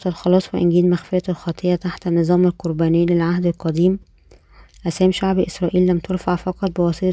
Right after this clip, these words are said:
قتل الحيوان القرباني بدون وضع الأيدي التي تنقل آثامهم، وعلى نفس النمط، إذ نؤمن فقط بدم الصليب ونحذف معمودية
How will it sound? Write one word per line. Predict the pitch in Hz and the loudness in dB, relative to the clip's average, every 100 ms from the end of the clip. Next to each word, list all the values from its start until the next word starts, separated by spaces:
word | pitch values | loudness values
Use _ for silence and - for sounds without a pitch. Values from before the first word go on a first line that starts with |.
| - | -4
قتل | 185 190 | -4 0
الحيوان | 180 - 170 170 175 | 0 0 0 2 2
القرباني | 180 - 175 165 175 185 175 143 - - - - _ | 0 -2 -6 -2 2 2 0 -2 -12 -20 -20 -20 _
بدون | 170 160 165 | -2 0 2
وضع | 160 160 170 | 2 2 0
الأيدي | 170 175 175 180 | 0 0 2 2
التي | 180 180 | 2 0
تنقل | - 180 170 170 | -4 -4 -2 -4
آثامهم، | 175 170 170 175 180 190 190 - - - - - | -4 -2 0 2 2 0 -4 -14 -20 -20 -18 -6
وعلى | 165 165 | 0 2
نفس | 175 - 190 | 2 0 -2
النمط، | 170 175 190 - - | 0 2 0 -2 -4
إذ | 165 | 0
نؤمن | 180 190 180 | 2 2 0
فقط | - - 185 | -2 -4 -4
بدم | 175 165 175 180 | -2 0 2 2
الصليب | - 170 165 180 180 - - - - - - | 0 -2 0 0 -2 -8 -18 -20 -20 -20 -8
ونحذف | 175 170 165 180 - | 0 0 0 -2 0
معمودية | 175 170 165 165 175 | 0 0 0 0 0